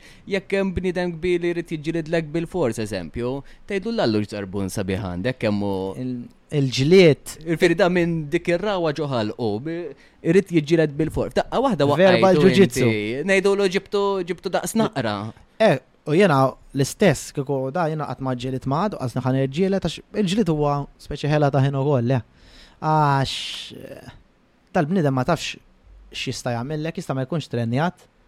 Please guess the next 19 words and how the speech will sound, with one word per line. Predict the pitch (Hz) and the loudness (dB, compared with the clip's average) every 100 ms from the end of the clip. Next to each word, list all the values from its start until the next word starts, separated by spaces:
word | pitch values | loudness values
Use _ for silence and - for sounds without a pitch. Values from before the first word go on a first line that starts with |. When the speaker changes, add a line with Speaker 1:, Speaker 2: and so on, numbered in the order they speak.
| - | -2
Speaker 2:
u | 156 | -2
jista' | - 117 | 0 -2
jweġġak, | 113 147 120 160 175 - | -2 -2 0 0 0 -4
jista' | 165 - | -8 -4
jkun | 165 170 135 | -2 -2 -2
trenjat, | 123 120 151 160 | -4 2 2 2
u | 127 | 4
jweġġak, | 127 151 160 165 | 4 6 6 4
jista' | 165 - 160 | 2 0 0
jġib | 156 135 | 0 -2
il-sħabu, | 117 143 147 143 160 | 0 4 6 6 4
jistgħu | 143 156 156 | 2 2 2
jużaw | 147 123 135 | 4 4 6
armi. | 156 151 165 - - - | 6 6 2 -4 -20 -8
Ġifieri | 190 180 151 | -2 2 4
l-ġlied | 131 165 208 135 - _ _ _ _ _ _ _ | 2 2 2 2 -2 _ _ _ _ _ _ _
tajjeb | - 208 147 | 2 4 6
li | 143 123 | 4 4
ndawruh | 127 123 120 160 | 6 6 4 0